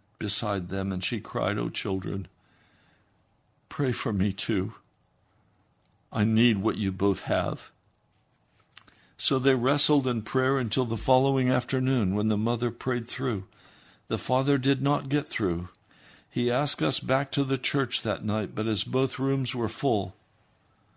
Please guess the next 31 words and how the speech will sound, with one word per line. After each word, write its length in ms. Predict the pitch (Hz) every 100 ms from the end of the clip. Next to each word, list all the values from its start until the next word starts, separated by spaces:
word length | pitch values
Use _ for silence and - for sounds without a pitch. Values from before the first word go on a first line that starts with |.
| _ _ _
for 160 | - 95
many 340 | 104 113 113
had 120 | 101
heard 240 | 104 117 98
of 100 | 92
the 100 | 95
pastor's 560 | 120 113 104 113 101
actions 640 | - 110 113 - 104 101 107
and 140 | 95
had 180 | 95 -
come 220 | 113 98
back, 400 | 104 101 87 - _ _ _ - _ _ _ _ _ _ _ _ _
he 160 | - 110
held 260 | 117 135 127
the 80 |
meeting 420 | 127 131 135 139 127
in 120 | 117
our, 260 | 120 120 - -
we 360 | 107 110 110 -
held 260 | 107 127 131
the 80 |
meeting 400 | 127 123 117 117
in 100 | 113
our 100 | 110
usual 380 | 110 110 104 113
place. 440 | - 131 117 98 101
I 100 | 101
preached 480 | - 143 131 -
on 160 | 123 120
the 80 | 113
text, 460 | - 127 113 -